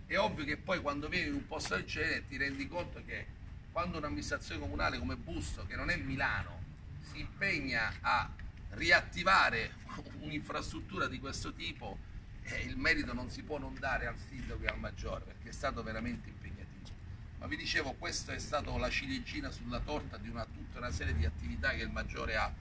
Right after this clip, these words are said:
ha portato avanti, eh, in questi cinque anni. Io avrei anche, eh, visto, nonostante quello che ho detto poco, poc'anzi al sindaco di Castellanza, eh, se fosse rimasto un altro anno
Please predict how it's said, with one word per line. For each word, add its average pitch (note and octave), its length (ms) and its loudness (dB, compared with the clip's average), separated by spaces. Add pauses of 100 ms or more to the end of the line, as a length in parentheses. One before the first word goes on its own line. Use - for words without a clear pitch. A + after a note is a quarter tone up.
(260)
ha - 180 -4
portato A#2 360 -2
avanti, A#2+ 500 0 (1200)
eh, - 540 0
in - 160 -2
questi - 340 -4
cinque - 360 -4
anni. - 400 0 (600)
Io F3+ 180 6
avrei D#3+ 380 8
anche, D3+ 580 6
eh, B2+ 500 0 (880)
visto, D#3+ 640 2
nonostante E3 720 4
quello D#3 200 -2
che C#3+ 60 0
ho C#3 60 0
detto D3+ 320 -4
poco, - 340 -8
poc'anzi - 400 -4
al - 140 -8
sindaco C#4+ 240 -6
di A#3+ 60 -8
Castellanza, - 680 0 (640)
eh, - 320 -4
se - 220 0
fosse - 440 2
rimasto D#3 440 4
un D3 80 2
altro C#3+ 300 4
anno C#3+ 580 2